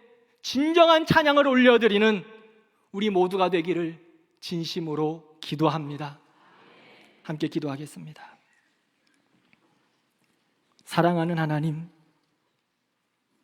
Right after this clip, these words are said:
하나님께서 친히 나의 불성곽 되어주셔서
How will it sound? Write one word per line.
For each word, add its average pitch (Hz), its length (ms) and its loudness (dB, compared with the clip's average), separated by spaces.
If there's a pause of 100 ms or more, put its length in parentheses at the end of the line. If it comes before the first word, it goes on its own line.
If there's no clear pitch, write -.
(840)
하나님께서 214 720 4
친히 196 720 0 (920)
나의 180 340 4
불성곽 208 800 0
되어주셔서 180 840 0